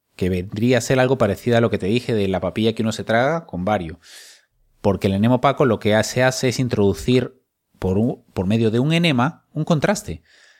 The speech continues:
Pero con una, medio de una, por medio de unas radiografías se ve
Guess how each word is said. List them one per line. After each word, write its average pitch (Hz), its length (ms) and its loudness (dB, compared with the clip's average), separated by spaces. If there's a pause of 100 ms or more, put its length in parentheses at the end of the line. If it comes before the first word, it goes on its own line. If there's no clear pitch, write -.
(240)
Pero 143 400 0
con 117 140 0
una, 147 180 2
medio 151 240 0
de 156 60 2
una, 160 260 -2
por 127 100 2
medio 143 140 2
de - 20 2
unas 151 160 0
radiografías 147 800 0
se - 300 -2
ve 151 420 0